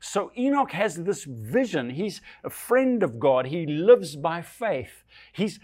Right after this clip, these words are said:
he's a man of faith. He's talking to God, and God shows him, I think Enoch asked, "Lord, well, how does this all end?" And the Lord showed him Jesus coming back with his, uh,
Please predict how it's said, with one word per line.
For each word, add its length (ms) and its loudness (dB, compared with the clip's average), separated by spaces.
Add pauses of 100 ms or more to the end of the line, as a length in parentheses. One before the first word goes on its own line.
(140)
he's 220 -2
a 60 2
man 520 -2
of 160 -2
faith. 280 -2
He's 200 -8
talking 460 0
to 80 -6
God, 320 0
and 160 -4
God 240 0
shows 440 2
him, 280 -6 (220)
I 160 4
think 260 -6
Enoch 420 -4
asked, 420 0
"Lord, 200 2
well, 100 2
how 100 2
does 140 0
this 160 -4
all 200 0
end?" 280 -2
And 100 -4
the 40 -2
Lord 200 0
showed 240 0
him 160 -4
Jesus 340 -6
coming 340 -6
back 340 -2 (240)
with 140 0
his, 280 -4
uh, 120 4